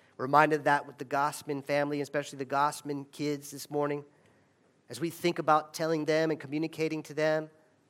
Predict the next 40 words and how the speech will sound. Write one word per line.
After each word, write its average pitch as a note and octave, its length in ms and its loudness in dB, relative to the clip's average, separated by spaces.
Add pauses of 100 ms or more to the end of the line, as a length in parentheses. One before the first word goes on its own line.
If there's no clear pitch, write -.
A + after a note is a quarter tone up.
(140)
I C3+ 80 -2
know D#3 100 4
that D3+ 140 2
our D3 80 6
teachers E3 540 -8
do E3+ 200 0
this. E3 240 -2
I D3+ 60 0
know D#3 120 2
that D#3 140 2
our C#3+ 100 -2
parents, D#3+ 600 -4
we D#3 120 -8
do D#3+ 280 -2
this. E3 260 -4
We E3 80 -10
tell E3+ 300 -4
them E3 260 0 (240)
how F#3+ 220 -4
much F#3+ 220 -10
God D#3+ 260 -6
loves C3 280 -4
them. E2+ 140 -16 (840)
And D#3 80 0
we F3 100 2
tell G3+ 260 8
them F#3+ 220 0 (160)
how E3+ 120 6
he's F3+ 200 -6
created F3+ 640 -6
them D3 280 4
in D#3+ 100 -6
his G3 400 -6
image. E3 640 0 (580)
And C#3 80 -10
we F3+ 80 0
tell A3 240 6
them G3+ 140 4
that D3+ 240 0
God G3 500 8